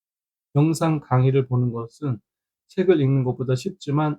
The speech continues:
책만큼 효과가 좋지는 않다. 책을 보면 생각을 하거든요. 그래서, 어, 책을 보는 게 더 좋습니다.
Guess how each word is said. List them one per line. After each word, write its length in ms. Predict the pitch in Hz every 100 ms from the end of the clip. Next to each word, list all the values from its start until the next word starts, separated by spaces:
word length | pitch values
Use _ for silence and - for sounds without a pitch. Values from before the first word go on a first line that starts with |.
| _
책만큼 720 | - 196 196 175 - 175 170 -
효과가 400 | - 165 170 170
좋지는 420 | 131 - - 135
않다. 380 | 120 113 117 107 _ _ _ _ _ _
책을 360 | - 220 220 208
보면 420 | 143 151 151 139
생각을 440 | - 208 202 165 151
하거든요. 420 | 147 113 113 113 _ -
그래서, 420 | 127 127 143 147 _ _ _ -
어, 400 | 113 110 110 107 - _ _ _ _ _ _ _ _ -
책을 280 | 208 202
보는 200 | 151 131
게 80 | 120
더 100 | 123
좋습니다. 420 | 127 117 120 113